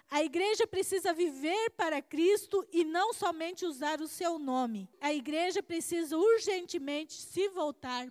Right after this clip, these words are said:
para a palavra de Deus. Nós precisamos, a igreja de Cristo, ela precisa urgentemente se voltar para a sã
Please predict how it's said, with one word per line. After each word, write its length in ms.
para 320
a 40
palavra 540
de 120
Deus. 480
Nós 280
precisamos, 640
a 120
igreja 500
de 100
Cristo, 680
ela 220
precisa 920
urgentemente 920
se 180
voltar 600
para 180
a 40
sã 480